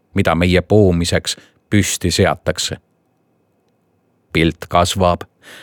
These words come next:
saab kuju ja värvi, lõhnab hirmu järele. Kui antaks valida mahalaskmise ja poomise vahel, valiksin esimese. Kaksteist aastat tagasi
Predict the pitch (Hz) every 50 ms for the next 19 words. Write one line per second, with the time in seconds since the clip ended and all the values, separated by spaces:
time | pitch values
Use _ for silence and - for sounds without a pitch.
0 | - - - - - - - - - - - _ - - - - 107 110 107 -
1 | - - 117 123 127 127 127 123 123 117 107 90 - 92 82 76 76 73 78 95
2 | 107 110 117 104 107 113 110 104 92 - _ _ _ _ _ _ _ _ _ _
3 | _ _ _ - - - 80 78 - - - 73 71 - - - - 90 85 82
4 | 78 78 78 78 82 82 78 76 76 76 - - _ _ _ _ _ _ _ _
5 | _ _ _ _ _ _ _ _ _ _ _ _ _ _ - - - - - _
6 | _ _ _ _ _ - - 82 90 95 104 101 95 - - 98 - - - 90
7 | 98 - 110 104 107 95 107 101 104 117 123 98 92 90 85 90 90 - - -
8 | - 92 85 - - 98 82 - _ - - _ _ _ _ _ _ - 90 90
9 | - - 113 117 113 110 107 110 104 - 117 104 104 107 90 98 101 90 90 85
10 | _ _ _ _ _ _ _ _ _ _ _ _ _ _ _ _ _ _ - -
11 | 82 80 80 - - - - 85 80 85 90 87 - - 76 71 73 71 - -
12 | 78 - _ _ _ _ _ _ _ _ _ _ _ _ _ _ _ _ _ _
13 | _ _ _ _ _ _ _ _ _ _ _ _ _ _ _ _ _ - - -
14 | - 78 73 - - - - - 82 78 76 - - - 92 85 87 87 - -
15 | 92 85 - - - 113 110 - 90 80 76 - - 80 -